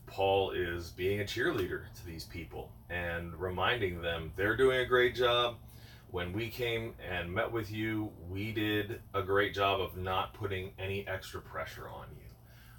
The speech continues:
We didn't require you to pay for us to live there with you. We didn't put, shoulder, put a bunch of responsibility on your shoulders for us.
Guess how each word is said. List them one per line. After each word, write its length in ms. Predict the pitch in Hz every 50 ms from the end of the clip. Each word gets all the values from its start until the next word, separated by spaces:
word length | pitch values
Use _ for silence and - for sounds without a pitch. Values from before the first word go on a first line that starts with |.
| -
We 160 | - 90 95 101
didn't 300 | 98 101 98 101 104 -
require 500 | 95 101 - - 98 98 98 98 98 98
you 180 | 98 92 98
to 80 | 98 101
pay 320 | - - - 98 95 95
for 200 | 95 - 98 95
us 160 | 95 - -
to 100 | - -
live 240 | 95 90 87 85 82
there 180 | 82 85 82 82
with 220 | 82 82 80 -
you. 180 | 80 82 85 85
We 140 | 87 90 90
didn't 320 | 95 95 98 98 98 98 - - - - - - - - - - - - - - - - - - - - - - - - - - - -
put, 280 | - - - - - -
shoulder, 600 | - - 117 113 110 - - - - 110 - - - -
put 260 | - 113 120 120 - -
a 100 | - 92
bunch 340 | 85 - 101 104 110 113 110
of 100 | 104 95
responsibility 720 | 98 92 - - 101 98 98 95 92 90 98 95 95 92 92
on 180 | 87 87 87
your 300 | 90 90 95 101 110 110
shoulders 640 | 98 - - 87 80 82 - - 80 80 78 - - -
for 440 | - - - 98 98 95 95 92 -
us. 380 | 85 80 - - - - -